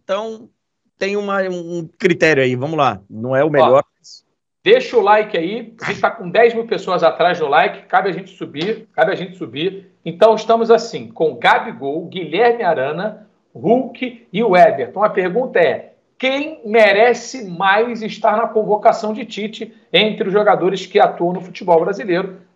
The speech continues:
Speaker 2: com o universo de jogadores que são convocados pelo Tite? Quarta posição, e somente a quarta posição é a pergunta, Pedro Certezas, quem vem pro quarto lugar?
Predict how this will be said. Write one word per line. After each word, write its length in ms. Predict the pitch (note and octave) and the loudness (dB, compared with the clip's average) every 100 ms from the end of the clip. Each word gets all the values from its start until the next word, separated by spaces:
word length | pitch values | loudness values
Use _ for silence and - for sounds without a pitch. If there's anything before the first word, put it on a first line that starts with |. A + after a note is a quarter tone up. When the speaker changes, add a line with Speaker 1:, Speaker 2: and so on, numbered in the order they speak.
| _ | _
Speaker 2:
com 120 | - G3+ | 0 0
o 120 | F3+ | 2
universo 480 | F3+ E3 D3 D#3+ E3 | -2 0 2 0 0
de 60 | |
jogadores 380 | E3+ D3+ C#3+ D#3 | -2 -2 -2 -6
que 60 | - | -4
são 100 | D#3 | 0
convocados 500 | E3 D3 B2 C#3 - | 2 2 2 0 0
pelo 200 | E3 D3+ | -4 -6
Tite? 420 | - A2+ - - _ _ _ | -6 -14 -14 -20 _ _ _
Quarta 560 | G3+ A#3 C4 C4 - - | 6 6 6 0 -4 -4
posição, 880 | - A#3+ A3 A#3 - G3 G#3+ A#3 - | 0 -2 -2 -6 -2 0 0 -4 -10
e 80 | G3 | -10
somente 600 | - G#3+ D#3+ G#3 C#4 - | 2 2 4 -2 -4 -4
a 80 | - | -4
quarta 460 | - G3+ G#3+ - | 0 0 0 -4
posição 560 | - G#3+ G3+ F3 F3 F3+ | -4 -4 -4 -6 -8 -6
é 40 | F#3 | -6
a 60 | |
pergunta, 460 | F#3 E3 D3 F3 D#3+ | -2 -4 -2 -4 -4
Pedro 300 | - F3+ E3 | -2 -4 -4
Certezas, 500 | - D#3 - D#3 D#3 | -6 -6 -4 -8 -6
quem 180 | - F3+ | -4 -4
vem 120 | D#3+ | -4
pro 180 | F3 C#3 | -6 0
quarto 280 | D#3 C#3 D3 | 2 0 -2
lugar? 320 | B2+ G2+ - | -8 -8 -14